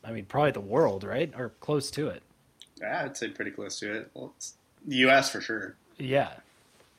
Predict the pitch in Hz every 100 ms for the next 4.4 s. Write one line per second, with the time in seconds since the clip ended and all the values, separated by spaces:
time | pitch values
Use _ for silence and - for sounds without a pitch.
0 | _ _ - _ - 120 113 110 104 98
1 | 98 _ _ _ _ _ _ - - 131
2 | 131 131 151 156 - 131 120 117 113 113
3 | - - 101 101 98 - 95 - 104 101
4 | 98 - -